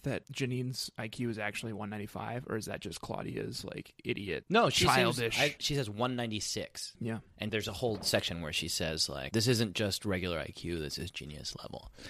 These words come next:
Speaker 2: So,
Speaker 1: Well,
Speaker 2: Janine
Speaker 1: it's, it's beyond genius.
Speaker 2: Yeah, beyond genius. So
Speaker 1: It's like Brainiac from Superman.
Speaker 2: Yeah.
Speaker 1: Janine is gonna, like, start collecting cities and miniaturizing them.
Speaker 2: And she's such a compelling character in this book.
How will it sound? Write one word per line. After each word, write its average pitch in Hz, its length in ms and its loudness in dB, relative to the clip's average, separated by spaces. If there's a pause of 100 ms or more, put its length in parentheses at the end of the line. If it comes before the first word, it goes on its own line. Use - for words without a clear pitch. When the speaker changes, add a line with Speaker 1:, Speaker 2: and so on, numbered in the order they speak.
(220)
Speaker 2:
So, 131 260 8
Speaker 1:
Well, 110 80 -2 (120)
Speaker 2:
Janine 143 300 8
Speaker 1:
it's, 147 140 2
it's - 260 -4
beyond 117 420 -4
genius. 120 220 -8
Speaker 2:
Yeah, 131 240 8
beyond 113 340 4
genius. 85 500 -10
So - 120 0
Speaker 1:
It's 143 120 2
like 139 180 2 (100)
Brainiac 127 560 4
from 101 200 -8
Superman. 123 600 -4
Speaker 2:
Yeah. 110 200 -2 (500)
Speaker 1:
Janine 135 520 2 (160)
is 143 160 2
gonna, 123 180 0
like, 110 160 -2
start 113 300 2 (100)
collecting 110 540 -4
cities 107 480 -4
and 87 240 -8 (200)
miniaturizing 110 680 -6
them. 85 240 -8
Speaker 2:
And 160 160 4
she's 180 160 -2
such - 160 -2
a 131 40 -8
compelling 101 420 -8
character 90 320 -10
in 82 80 -10
this 73 120 -14
book. - 240 -10